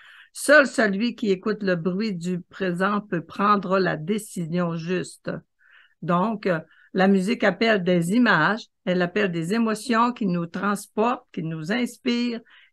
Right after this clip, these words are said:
qui nous élèvent. Le son est une vibration, une onde qui transporte de l'énergie à chaque individu, chaque individu a sa propre fréquence vibratoire, sa propre note.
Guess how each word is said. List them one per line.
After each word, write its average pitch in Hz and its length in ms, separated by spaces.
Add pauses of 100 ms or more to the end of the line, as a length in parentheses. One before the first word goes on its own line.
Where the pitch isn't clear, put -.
qui 175 120
nous 180 280
élèvent. 185 420 (360)
Le 185 120
son 196 220
est 269 180
une 196 180
vibration, 214 880 (520)
une 185 200
onde 220 400
qui - 120
transporte 208 500
de 208 60
l'énergie 196 720 (380)
à 170 80
chaque 262 280
individu, 190 600
chaque 269 260
individu 196 680 (100)
a 190 140
sa 185 180
propre 254 460
fréquence 208 760 (200)
vibratoire, 190 960 (240)
sa - 240
propre 240 540
note. 226 520